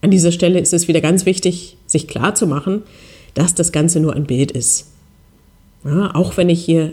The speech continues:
ständig von Autor, Regisseur und Darsteller rede, es handelt sich immer um ein und dieselbe Person.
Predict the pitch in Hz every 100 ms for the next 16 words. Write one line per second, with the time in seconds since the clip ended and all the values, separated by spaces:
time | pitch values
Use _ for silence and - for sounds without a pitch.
0 | - - - 160 175 160 165 - 143 143
1 | 139 - - - - - 175 180 175 175
2 | 170 165 - - 160 156 147 160 147 151
3 | 151 139 - - 135 143 143 143 131 127
4 | 156 196 196 - - _ - _ _ -
5 | - 165 160 165 160 170 - 190 185 190
6 | 180 180 143 - 139 151 160 151 143 135
7 | 139 143 139 139 131 127 120 107